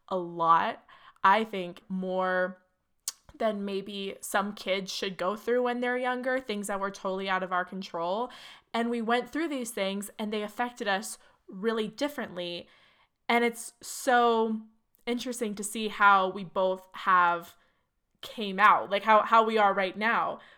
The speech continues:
But I think there's still a lot of change that is happening. Jacqueline and I have always kinda had, like, these dreams together. They include one another, but in different ways as we've grown up. First with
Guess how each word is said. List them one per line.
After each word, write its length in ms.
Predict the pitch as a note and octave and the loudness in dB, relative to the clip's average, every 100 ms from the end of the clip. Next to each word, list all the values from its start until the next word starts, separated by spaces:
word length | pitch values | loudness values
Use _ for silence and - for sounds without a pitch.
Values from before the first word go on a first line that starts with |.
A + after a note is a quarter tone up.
| _ - | _ 2
But 120 | C4 | 2
I 100 | B3 | 2
think 240 | D#4 E4+ | -2 -4
there's 200 | E4 C#4+ | -4 -6
still 280 | - C4 A#3+ | -4 -2 -2
a 20 | |
lot 300 | G3 G3+ G#3+ | 2 4 4
of 160 | G3+ - | 2 -8
change 680 | - - - A3 G#3 G3+ G3 | -10 -10 -8 -6 -6 -8 -6
that 180 | F#3+ | -6
is 120 | F3+ - | -6 -4
happening. 680 | F#3+ F3 B3+ C#4 D4+ D#4 - - - - | -2 -2 -4 -8 -8 -10 -14 -20 -20 2
Jacqueline 320 | A#3+ B3 D4 | 6 6 4
and 20 | |
I 40 | C#4+ | 0
have 120 | B3+ - | 0 0
always 260 | A3 A3+ | 0 0
kinda 200 | - G#3 | -6 -10
had, 340 | G3 G#3+ G#3+ G3 | -4 4 4 4
like, 140 | F#3+ | -6
these 240 | G3+ F#3+ D#3+ | -8 -10 -10
dreams 540 | - G3 G3+ G3 F#3+ _ | -8 -6 -4 -6 -10 _
together. 560 | - G3 G3+ G3+ F#3 - | -14 -4 0 0 -2 -2
They 160 | G#3+ G#3+ | -2 -2
include 520 | G#3+ - B3+ C4+ A#3 | -4 -10 -6 -6 -4
one 140 | F#3+ | -6
another, 460 | F3+ F3 F3+ F3+ F3 - | -6 -8 -6 -6 -4 -2
but 240 | F#3+ - - - - - | -2 -2 -14 -20 -12 0
in 180 | A#3+ A3+ | 0 2
different 340 | B3 A#3+ G#3+ | 0 -2 -4
ways 300 | G#3+ G#3 F#3+ | -2 0 -2
as 180 | G3+ F#3+ | -6 -8
we've 140 | G3+ | -10
grown 200 | G3 G3 | -6 -2
up. 180 | G3 - | -2 -2
First 440 | - G#3+ G#3+ - - | -2 -2 0 -6 -4
with 420 | G3 F#3 - | -4 -4 -8